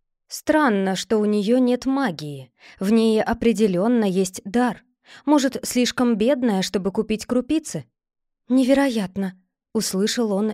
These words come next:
изумленный вдох. «Что?» «Мы... мы не были уверены, что ты выживешь и что крылья восстановятся, но вчера заходила Каролина. За сутки она сделала больше, чем все лекари столицы за несколько недель».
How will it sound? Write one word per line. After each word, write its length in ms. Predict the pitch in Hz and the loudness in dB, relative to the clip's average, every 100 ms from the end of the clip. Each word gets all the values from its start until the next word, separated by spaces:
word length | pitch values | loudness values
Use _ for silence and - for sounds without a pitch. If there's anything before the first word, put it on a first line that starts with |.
| 220 | -2
изумленный 720 | 240 214 233 196 185 196 202 | -2 2 0 0 -2 -2 -4
вдох. 440 | 185 165 139 - _ _ _ _ | -4 -8 -10 -16 _ _ _ _
«Что?» 400 | - - 160 160 - _ _ _ _ _ - | -12 -2 0 0 -4 _ _ _ _ _ 2
«Мы... 380 | 254 247 226 226 _ _ _ | 4 6 2 -2 _ _ _
мы 200 | 247 247 | 2 4
не 200 | 233 277 | 6 4
были 200 | 233 208 | 2 0
уверены, 500 | 208 190 247 240 220 | 0 2 2 4 0
что 180 | 220 233 | -2 -4
ты 160 | 240 233 | -2 -2
выживешь 560 | 262 254 180 170 - _ _ _ | 0 -2 -2 -4 -8 _ _ _
и 120 | 247 | -4
что 240 | - 254 | 2 0
крылья 420 | 240 294 226 190 190 | 2 0 2 0 -2
восстановятся, 760 | 202 - 233 226 165 - 170 - - _ | -4 -2 0 0 -2 -6 -10 -10 -20 _
но 100 | 277 | -2
вчера 340 | - 302 302 | 0 4 4
заходила 520 | 269 240 240 220 240 233 | 2 0 -2 2 0 0
Каролина. 640 | 240 254 262 233 170 160 - _ | 0 0 2 0 0 -6 -14 _
За 220 | 202 226 | 0 0
сутки 380 | 214 262 262 - | 2 -2 -4 -2
она 280 | 208 196 202 | -2 0 -2
сделала 520 | 180 190 202 214 208 | -2 -2 0 0 -2
больше, 520 | 185 196 226 226 196 - - _ | -2 0 0 0 -4 -6 -20 _
чем 280 | 247 233 233 | 2 2 -2
все 320 | - - 233 | -6 2 2
лекари 420 | 208 202 226 240 | 2 -2 2 2
столицы 640 | 233 - 208 190 214 - 247 | 2 0 0 0 -2 2 4
за 160 | 233 | 4
несколько 520 | 226 202 - 233 233 247 | 2 -2 -2 -6 -2 0
недель». 520 | 254 262 320 233 | 0 2 0 0